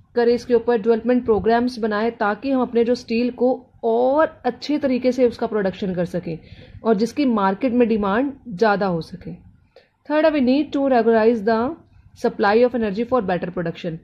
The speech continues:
अब पहले ये सबसे बड़ा challenge था आयरन और स्टील industry के लिए कि एनर्जी जो है, जो power है, वो easily available नहीं है। अगर उसको ल-, हम regular कर दें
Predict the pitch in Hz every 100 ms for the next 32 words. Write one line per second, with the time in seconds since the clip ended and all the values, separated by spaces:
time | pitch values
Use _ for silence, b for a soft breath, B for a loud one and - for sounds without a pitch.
0 | b b b - 302 - _ - _ _
1 | _ _ _ _ _ _ _ 220 214 277
2 | 302 - 214 233 262 - 226 233 262 254
3 | 254 240 196 247 254 240 220 226 233 233
4 | 226 226 214 226 226 220 214 269 311 b
5 | b - 294 - 262 226 220 196 302 294
6 | 294 247 233 254 247 254 269 269 - 214
7 | 208 233 262 233 240 196 233 277 302 -
8 | 220 202 262 240 226 220 247 233 202 165
9 | 156 - - - - 262 330 - 254 -
10 | - 320 320 240 - _ _ 208 262 277
11 | 247 185 202 190 233 294 302 285 254